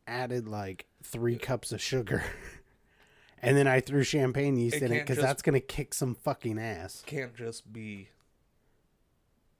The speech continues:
Speaker 2: your everyday grape juice, though.
Speaker 1: No.
Speaker 2: You do have to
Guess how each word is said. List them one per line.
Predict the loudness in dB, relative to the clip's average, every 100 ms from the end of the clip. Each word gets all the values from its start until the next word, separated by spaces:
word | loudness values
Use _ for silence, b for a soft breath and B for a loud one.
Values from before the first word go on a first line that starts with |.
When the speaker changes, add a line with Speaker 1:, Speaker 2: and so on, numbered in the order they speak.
| _ _ _ _
Speaker 2:
your | -10 -8 -6
everyday | -8 -8 -8 -8 -10 -14 _ _ _
grape | -6 -6 -8
juice, | -16 -12
though. | -8 -2
Speaker 1:
No. | 0 0
Speaker 2:
You | -2
do | -6 -6
have | -4 -6
to | -6 -8